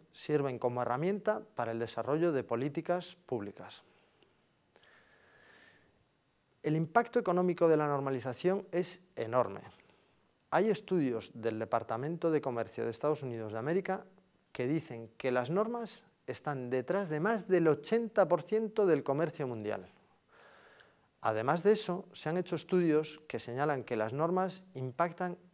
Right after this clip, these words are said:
en un uno por ciento del pib en países como Alemania, Francia, Reino Unido o el nuestro, España. ¿Y quién hace las normas? Pues las normas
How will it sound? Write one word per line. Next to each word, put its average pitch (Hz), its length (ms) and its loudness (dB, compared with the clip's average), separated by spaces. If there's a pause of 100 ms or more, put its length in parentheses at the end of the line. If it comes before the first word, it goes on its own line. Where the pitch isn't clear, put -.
(100)
en 131 180 -4
un 180 220 2
uno 185 200 2
por 135 140 2
ciento 170 460 0
del 123 180 0
pib 151 520 2 (160)
en 123 180 -6
países 127 380 0
como 113 300 -4
Alemania, 147 600 -2 (240)
Francia, 135 560 -4 (160)
Reino 120 280 -4
Unido 147 460 0 (240)
o 98 120 -4
el 101 100 -6
nuestro, 117 380 -4
España. - 380 -2 (1200)
¿Y 139 120 -2
quién 233 200 2
hace 233 180 0
las 214 160 2
normas? - 560 0 (640)
Pues 107 140 -2
las 117 160 2
normas 190 560 2